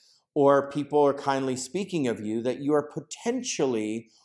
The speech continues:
walking down a pathway and a warning that you could be walking down a pathway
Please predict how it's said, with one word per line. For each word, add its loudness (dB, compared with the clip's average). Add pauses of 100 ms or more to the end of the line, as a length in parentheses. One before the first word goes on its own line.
(140)
walking 2
down 2
a -6
pathway 0
and -2
a 0
warning 0
that -4
you -6 (100)
could 0
be 0
walking -2
down -6
a -8 (100)
pathway -8